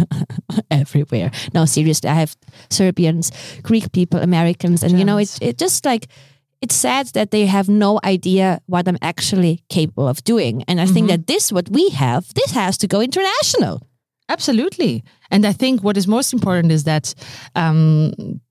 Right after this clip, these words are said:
Speaker 2: that you are not afraid, uh, to connect with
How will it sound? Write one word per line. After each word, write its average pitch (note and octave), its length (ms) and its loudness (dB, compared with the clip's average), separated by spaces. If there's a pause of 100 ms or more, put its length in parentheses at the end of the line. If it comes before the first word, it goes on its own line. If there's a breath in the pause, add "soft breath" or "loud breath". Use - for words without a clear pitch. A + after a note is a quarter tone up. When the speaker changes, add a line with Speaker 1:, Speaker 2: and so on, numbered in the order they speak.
(120)
Speaker 2:
that F3 200 0
you G3 200 4
are E3 120 2
not E3+ 220 2
afraid, E3 440 0 (220)
uh, E2+ 460 -6
to - 100 -2
connect D#3+ 460 0
with C#3+ 400 -2